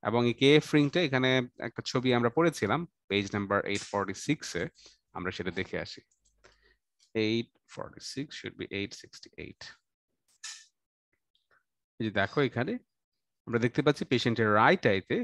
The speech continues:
this is the cornea, এই কর্নিয়ার যে আপার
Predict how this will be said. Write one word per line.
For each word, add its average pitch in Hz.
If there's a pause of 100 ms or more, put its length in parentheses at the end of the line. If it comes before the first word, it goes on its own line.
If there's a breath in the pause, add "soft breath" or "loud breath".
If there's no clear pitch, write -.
this 104 (120)
is 110 (140)
the 110 (260)
cornea, 107 (460)
এই 113 (120)
কর্নিয়ার 175
যে - (140)
আপার 262